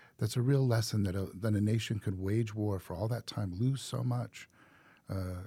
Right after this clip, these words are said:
and their own people, uh, have to carry a lot home with them and share it with the people they love back here.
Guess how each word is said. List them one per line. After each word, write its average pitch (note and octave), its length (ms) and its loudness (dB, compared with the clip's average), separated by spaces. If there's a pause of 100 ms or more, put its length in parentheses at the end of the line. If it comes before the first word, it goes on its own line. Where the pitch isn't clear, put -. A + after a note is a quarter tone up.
and G#2 260 -4
their G#2 120 2
own B2 160 4
people, G2+ 560 -4 (260)
uh, G#2 280 -6
have A2 120 -4
to - 80 -14
carry G#2+ 240 0
a G2 60 0
lot F#2 220 -2
home A2+ 240 2
with F#2+ 180 -2
them E2 220 -10 (560)
and F#2+ 380 0
share A2+ 420 2
it - 100 -4
with F#2+ 180 -6
the G#2+ 100 -10
people G2+ 260 -4
they F2 120 -4
love F2 480 -4
back D#2+ 180 -8
here. F2+ 400 -4